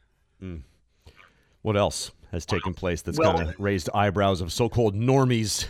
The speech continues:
Speaker 1: in the rest of the country, as somebody said in your story?
Speaker 2: Sure. So, uh, Nikki Haley herself has, has, has already endured, you know, buckets of slime in South Carolina. When she first ran for the South Carolina State House, the, her district was,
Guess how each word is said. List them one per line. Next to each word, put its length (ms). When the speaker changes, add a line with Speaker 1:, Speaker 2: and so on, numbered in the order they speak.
Speaker 1:
in 80
the 80
rest 200
of 60
the 60
country, 320
as 80
somebody 280
said 200
in 20
your 100
story? 320
Speaker 2:
Sure. 320
So, 340
uh, 300
Nikki 340
Haley 240
herself 440
has, 200
has, 460
has 160
already 280
endured, 560
you 100
know, 140
buckets 360
of 80
slime 400
in 80
South 300
Carolina. 560
When 180
she 380
first 300
ran 260
for 120
the 100
South 260
Carolina 400
State 320
House, 380
the, 460
her 160
district 440
was, 380